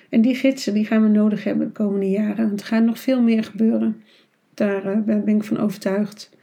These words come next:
Wat we hebben meegemaakt, dat is, eh, nou, de, de aanzet, zeg maar. Dat, dat, dat laat zien waar het knelt, hoe het knelt. Maar, ehm, ja, er gaat nog wel veel meer gebeuren. Dus dat voor nu, voor de projector.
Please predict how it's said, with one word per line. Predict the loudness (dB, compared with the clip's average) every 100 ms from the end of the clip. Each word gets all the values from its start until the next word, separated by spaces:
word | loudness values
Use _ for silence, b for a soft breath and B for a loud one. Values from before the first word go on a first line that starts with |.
| b b b
Wat | -4 0
we |
hebben | 0 2 4
meegemaakt, | 4 2 2 2 0 0
dat | -4 -2
is, | -2 -2 -2
eh, | 0 -2 -6 b b b b b b b b b b _ _ _ _ 0
nou, | 2 4
de, | 2 2
de | 0 2
aanzet, | 2 2 4 2 0
zeg | -4 -6 0
maar. | 2 2 2 -2 -6 -10
Dat, | -12 -6 -6 -6 -4
dat, | -4 -2
dat | -4 -2
laat | 0 -2 0
zien | 4 4 4 2
waar | 2 2
het | 0
knelt, | 0 0 2 -2 -6 -6
hoe | 0 0
het | 0
knelt. | 0 0 2 -2 -6 -16 _ _ _ _ _
Maar, | -4 -2 0
ehm, | 0 0 0 -2 -4 -8 _ _ _ -4
ja, | 0 0
er | -2
gaat | -2
nog | -2
wel | -4
veel | -2 0
meer | 0 -2
gebeuren. | -2 -2 0 -2 -8 -14 _ _ _ _ _ _ _ _ _ _ _ _ _ _ _ -14 B B B B B B
Dus | -2 0
dat | 4 4 2 -2
voor | 2 4
nu, | 6 6 4 2
voor | 0 0
de | 0
projector. | 0 0 0 0 0 0 0